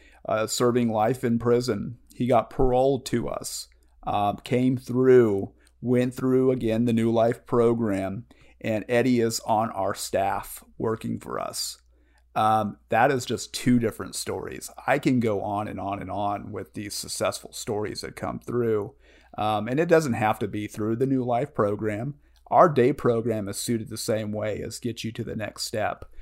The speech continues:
And, and, uh, that's a part of it. I will like to just to say that when you go through our New Life program, um, what happens after graduation is we put you into housing that we own, and we rent you an apartment.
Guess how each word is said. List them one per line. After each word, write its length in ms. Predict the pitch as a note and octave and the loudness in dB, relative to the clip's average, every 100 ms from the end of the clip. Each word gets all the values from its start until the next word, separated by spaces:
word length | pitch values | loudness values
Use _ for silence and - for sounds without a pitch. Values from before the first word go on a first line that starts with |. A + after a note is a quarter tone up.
| - _ | -16 _
And, 480 | A2+ A2 G#2+ G#2+ G#2 | -4 -2 -2 -4 -6
and, 440 | - A2+ G#2+ G2 | -6 -6 -6 -6
uh, 240 | G2+ G2+ G2 | -4 -4 -2
that's 320 | A2 A2 - | -2 -2 -2
a 60 | A#2 | -6
part 300 | - G#2+ - | -2 -2 0
of 180 | A#2 | -2
it. 200 | G#2 - _ - - - - | -4 -8 _ -20 -20 -14 -2
I 80 | |
will 240 | B2+ C#3+ E3+ | 2 4 4
like 180 | D3+ - | 2 2
to 220 | A#2 G#2+ - | -2 -2 -4
just 300 | B2 - - | -4 -4 -6
to 80 | |
say 280 | A#2 A#2+ A2+ | -2 0 2
that 260 | G#2+ G2+ - _ _ | 0 -2 -6 _ _
when 160 | C3 | 2
you 100 | B2+ | 4
go 220 | B2 D3+ F3+ | 6 6 6
through 220 | F3+ D#3 | 6 6
our 100 | A#2 | 6
New 180 | A#2 A2+ | 4 2
Life 220 | A2 G#2+ | 0 -2
program, 760 | - B2 B2+ A#2+ G#2+ G#2 A2 A#2+ _ _ | 2 2 4 0 -2 -4 -6 -8 _ _
um, 340 | - G#2 G#2 G#2+ | -4 -2 0 -2
what 240 | A#2 C3 | -2 -4
happens 500 | - - D3 E3+ C3+ | -4 -4 -2 -2 2
after 240 | A#2+ A#2 A2+ | 2 2 -2
graduation 800 | A2+ G2+ G#2+ G#2 G2+ B2 - G#2+ | 0 0 0 -4 -2 -2 -4 -6
is 180 | A2 | -6
we 160 | G#2+ A#2+ | -2 -2
put 280 | A#2 B2 - | 0 -2 -2
you 120 | A2 | -6
into 160 | G2+ G#2 | -6 -10
housing 520 | - A2+ B2 - A2 | -6 -4 -4 -4 -4
that 120 | A2+ | -4
we 200 | A2+ A2 | -6 -6
own, 380 | A2 A2 G#2 A2 - _ _ - | -4 -4 -6 -8 -14 _ _ -10
and 180 | A2+ A#2 | -6 -2
we 120 | B2+ | -2
rent 380 | A2+ A#2 A#2 A2+ | -2 -2 -2 -4
you 100 | G2 | -6
an 60 | |
apartment. 720 | - - G2+ G2 B1+ - - | -8 -2 0 0 -8 -14 -18